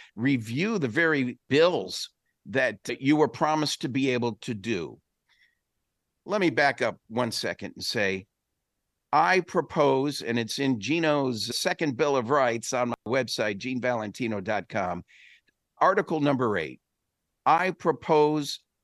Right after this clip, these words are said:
a constitutional amendment that mandates the balancing of the budget ninety days prior to the fiscal year.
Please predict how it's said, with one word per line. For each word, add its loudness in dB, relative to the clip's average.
a 0
constitutional -2
amendment 0
that 2
mandates 0
the 0
balancing 0
of -4
the -2
budget -2
ninety 2
days -2
prior 2
to -6
the -6
fiscal -6
year. -4